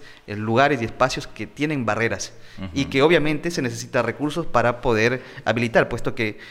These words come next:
Speaker 1: eh, un lugar que no tiene accesibilidad de la noche a la mañana no puede ser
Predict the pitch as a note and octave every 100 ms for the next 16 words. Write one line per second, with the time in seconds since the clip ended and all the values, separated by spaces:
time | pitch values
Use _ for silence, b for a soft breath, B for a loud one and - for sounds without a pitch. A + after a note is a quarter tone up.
0 | B - A2 A2 - C#3+ C#3+ C#3 C#3+ F3+
1 | - - - B2 C3 C#3 C#3 B2+ A#2+ A#2
2 | C3+ C#3+ B2 A#2 B2+ C3 A2+ B2+ A#2 A#2
3 | A#2 A#2 A2 A#2 A#2